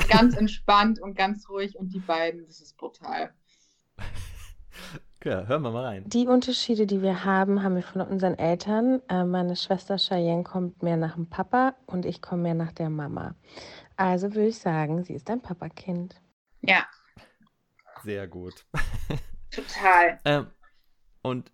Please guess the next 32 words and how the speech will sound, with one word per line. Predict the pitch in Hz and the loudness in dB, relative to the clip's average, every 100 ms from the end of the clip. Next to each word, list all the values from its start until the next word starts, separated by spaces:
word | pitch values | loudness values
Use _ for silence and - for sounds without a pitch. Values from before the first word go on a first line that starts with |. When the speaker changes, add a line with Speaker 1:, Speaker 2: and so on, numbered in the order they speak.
| _ | _
Speaker 2:
eine | 131 175 175 | 4 4 2
letzte | 160 160 - | 0 -2 -8
Frage | - 123 117 117 | -2 0 0 -2
hätte | 117 135 | -4 -6
ich | - | 4
noch. | 165 247 | 6 6
Speaker 1:
Mhm. | 311 427 - - _ _ _ _ _ | 4 -2 -2 -10 _ _ _ _ _
Speaker 2:
Wer | 113 156 175 | 0 2 2
ist | - | -2
die | - | -2
bessere | 135 151 156 151 | -2 -2 -2 0
Sängerin? | 135 123 87 80 90 _ _ _ 233 202 - - - _ _ _ - - _ _ _ | 0 0 -2 -4 -8 _ _ _ 2 2 -6 -16 -20 _ _ _ -20 -20 _ _ _
Speaker 1:
Da | 254 254 | 6 8
würde | 294 | 4
ich | 311 - | 2 -2
sagen, | 262 247 294 311 320 320 | 2 4 4 2 0 -2
ähm, | 254 254 262 254 262 _ _ _ _ _ _ - _ - | 0 0 0 0 -4 _ _ _ _ _ _ -20 _ -14
ich | - | 2
glaube, | 240 240 240 | 2 4 -2
da | 220 | -4
wäre | 220 | -2
mir | 226 | -4
die | 214 | -2
Valley | 208 214 202 | -2 -2 -2
auch | 208 | -2
nicht | 214 - | -4 0
böse, | 240 254 226 | 2 4 4
wenn | 233 | 4
ich | 233 | 2
das | 214 | -2
sage, | - 220 226 226 | 4 6 6 2
weil | 190 196 196 | 4 6 6